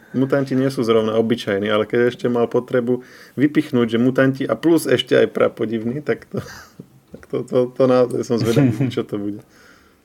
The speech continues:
Speaker 2: A ja som sám zvedavý. Akože sú nejaké, sú nejaké trailery a vyzerá to ako také,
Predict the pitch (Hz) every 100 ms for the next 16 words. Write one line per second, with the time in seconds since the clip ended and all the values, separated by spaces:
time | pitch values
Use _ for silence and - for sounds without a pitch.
0 | _ _ _ - 104 127 120 - - 120
1 | 131 127 127 113 127 113 113 113 117 131
2 | 135 139 110 - - 139 135 131 127 120
3 | - - - - - _ - 120 117 120
4 | 113 117 120 123 123 - - - 107 120
5 | 135 131 123 131 117 113 120 120 120 120
6 | - 113 113 117